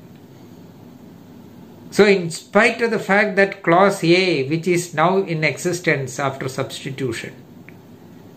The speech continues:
is absent, clause B was to the help of the litigants where there is a gross injustice.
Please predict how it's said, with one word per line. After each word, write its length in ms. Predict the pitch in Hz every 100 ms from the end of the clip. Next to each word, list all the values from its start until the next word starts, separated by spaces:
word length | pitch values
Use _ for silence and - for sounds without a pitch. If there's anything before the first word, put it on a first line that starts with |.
| -
is 240 | - 131 117
absent, 680 | 107 - - 113 104 - - - - - - - - - - - - - - - - - - - -
clause 380 | 180 233 202
B 640 | 170 151 226 247 185 110 101 - - - - - - - - - - - - - - - - - - - - - - - - - - -
was 360 | 160 202 214 -
to 100 | 208
the 120 | 180
help 280 | 190 202 214
of 280 | 202 196
the 100 | 196
litigants 960 | 170 170 202 190 147 110 - - - - - - - - - - -
where 280 | 151 190
there 180 | 170 185
is 240 | 190 175 185
a 240 | 165 156 131
gross 320 | 135 180 196
injustice. 920 | 170 156 170 185 - 139 - - -